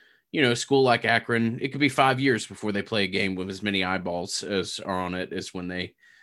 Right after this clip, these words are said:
as when they play in, in Alabama or, or, you know, most of the S E C properties. Uh, I just, I don't see some kind of, uh,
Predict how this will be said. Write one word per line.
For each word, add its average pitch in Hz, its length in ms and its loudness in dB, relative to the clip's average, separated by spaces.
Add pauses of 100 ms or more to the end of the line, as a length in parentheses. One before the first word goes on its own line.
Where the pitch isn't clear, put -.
(320)
as - 160 -10
when 98 140 -4
they 92 100 0
play 90 380 -2
in, 98 280 -4
in 107 160 -2
Alabama 92 500 -2
or, 90 340 -6
or, 95 220 -6 (300)
you 87 180 -16
know, - 80 -20 (180)
most 98 440 -4
of 98 100 -8
the 98 140 -2
S 90 140 -6
E 110 60 -8
C 104 160 -8
properties. - 720 -2
Uh, 101 320 -4
I 117 120 4
just, - 440 0 (960)
I 131 160 6
don't 127 360 4
see 117 640 6
some 117 400 2
kind 107 440 2
of, 98 320 2
uh, 92 420 4